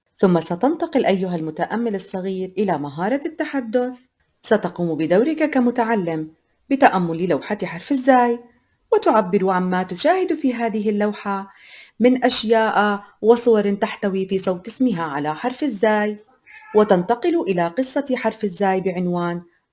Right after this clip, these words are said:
الزرافة زهرة. ستقوم عزيزي المفكر بالاستماع إلى قصة الزرافة زهرة وتأمل الصور الموجودة فيها، من ثم محاولة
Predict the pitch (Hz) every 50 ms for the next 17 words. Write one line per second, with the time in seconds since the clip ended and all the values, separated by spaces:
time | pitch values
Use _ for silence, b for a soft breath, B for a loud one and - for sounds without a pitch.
0 | _ 160 156 - 127 - 151 143 156 170 208 208 - 311 311 349 311 302 262 240
1 | 240 233 226 226 226 226 - _ - - - 208 - 175 156 - - 165 160 156
2 | 156 147 139 143 135 147 147 139 143 131 143 139 139 - 233 262 254 - 262 247
3 | 247 247 - - _ _ _ _ _ - 170 156 156 - - - 156 160 170 185
4 | 214 262 262 - 180 156 156 151 151 151 185 180 - - 233 226 233 - 247 240
5 | - - 156 143 139 151 143 143 147 151 - 233 233 - 269 269 269 269 277 -
6 | 233 214 185 202 190 196 190 190 196 B B B B B B B _ - 185 180
7 | 190 - - 156 147 143 143 156 175 208 202 - - 240 233 233 233 226 220 208
8 | 196 185 180 175 170 190 196 202 233 233 240 240 240 262 254 233 208 202 214 208
9 | 202 208 208 - b b b b b b b b _ - 170 170 170 - 175 165
10 | 165 - 160 160 160 160 - - 247 277 277 269 269 254 254